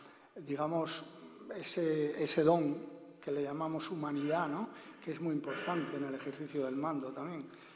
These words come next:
¿eh? Llega así a Filipinas. Eh, en aquella época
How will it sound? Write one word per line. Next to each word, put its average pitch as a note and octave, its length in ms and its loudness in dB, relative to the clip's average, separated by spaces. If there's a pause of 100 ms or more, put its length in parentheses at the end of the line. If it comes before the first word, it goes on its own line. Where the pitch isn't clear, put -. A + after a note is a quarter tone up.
(340)
¿eh? C#3+ 160 -6 (600)
Llega F#3 240 6
así G3+ 340 6
a F#3 80 12
Filipinas. D3+ 880 2 (400)
Eh, E3 640 8 (720)
en F#3 140 4
aquella G#3+ 340 10
época G#3+ 540 6